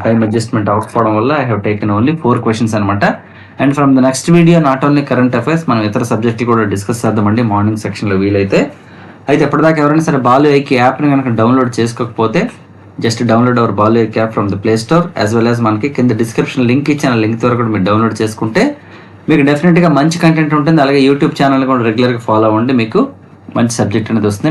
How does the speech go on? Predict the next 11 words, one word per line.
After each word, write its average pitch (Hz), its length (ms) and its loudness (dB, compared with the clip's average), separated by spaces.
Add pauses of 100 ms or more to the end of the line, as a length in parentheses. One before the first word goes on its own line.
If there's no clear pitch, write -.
మీ 123 160 2
ఎగ్జామ్స్కి 120 400 0
అన్నింటికి 113 320 0
కూడా 135 160 2
మన 110 180 0
ఛానల్ 107 220 0
అనేది 104 160 0
ఉపయోగపడుతుంది. 113 560 0 (580)
త్వరలో 147 300 4 (360)
మనకి 127 240 0
చాలా 127 160 4